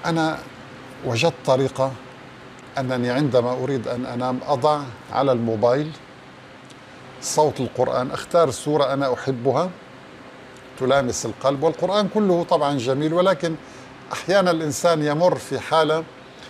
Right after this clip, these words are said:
يحتاج للمواساة، والله عز وجل أنزل القرآن يعني على مراحل، كل مرحلة تناسب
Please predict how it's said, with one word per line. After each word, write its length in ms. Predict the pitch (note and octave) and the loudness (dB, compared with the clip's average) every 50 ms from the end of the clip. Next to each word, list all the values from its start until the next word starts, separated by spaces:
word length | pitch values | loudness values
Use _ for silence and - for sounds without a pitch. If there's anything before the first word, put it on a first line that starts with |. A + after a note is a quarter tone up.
| - - - - - - | -20 -20 -20 -20 -14 -12
يحتاج 420 | - - - - - E3+ B2+ B2+ | -12 -8 0 2 2 2 4 2
للمواساة، 680 | D#3 D3+ D3+ D3+ D#3 D#3 D3+ C#3 - - E3+ D#3 C3+ A2 F2 - - - - - - - - - - - - - - - - - - - - - - - | -2 -2 0 0 0 2 0 0 0 0 0 0 0 -2 -6 -12 -18 -20 -20 -20 -20 -20 -20 -20 -20 -20 -20 -20 -20 -20 -20 -20 -16 -12 -10 -10 -6 0
والله 220 | C#3 D3 D#3 F3 - | 2 2 4 4 4
عز 260 | - G3+ E3+ C#3 - | 4 2 2 2 2
وجل 400 | C4+ C4+ - D#3+ F#3+ G3 G3 F3 | 4 4 4 4 2 2 2 0
أنزل 400 | F3+ F#3+ F#3+ D#3+ C3+ E3+ E3+ E3 | -2 -2 -2 2 4 4 4 4
القرآن 680 | D#3+ D3 - - D3+ D#3+ - E3 F#3 F#3+ F#3+ F#3+ F#3+ E3+ - - - - - - - - - - - - - - - - - - - - - - - - - - - D#3 | 2 0 -2 -4 -4 -4 -2 0 0 0 0 -2 -4 -6 -8 -14 -20 -20 -20 -20 -20 -20 -20 -20 -20 -20 -20 -20 -20 -20 -20 -20 -20 -20 -20 -20 -18 -18 -18 -12 -2 0
يعني 280 | D#3 D3+ C3+ C3+ C#3 | 2 2 2 2 2
على 240 | C#3+ D3 E3+ F3+ F3 | 2 2 4 2 2
مراحل، 580 | E3+ F3+ F#3 G3+ G#3+ F3+ - - - A#2+ G#2+ G2+ F#2 - - - - - - - - - - - - - - - - - - - | 2 4 4 4 2 2 -2 -4 -6 -6 -6 -6 -8 -12 -16 -20 -20 -20 -20 -20 -20 -20 -20 -20 -20 -20 -20 -20 -20 -20 -18 -4
كل 200 | - F#3 F#3 E3+ | 0 2 2 4
مرحلة 480 | D3+ E3+ F#3 D#3+ - - D#3 D#3+ D#3 D3 | 4 2 2 0 0 -2 0 2 2 0
تناسب 760 | C3 - - C#3+ C#3 D#3+ F#3 G#3+ A3 E3+ - - E3 C#3+ A2+ | 0 0 -2 -2 0 2 2 2 2 2 2 2 0 0 0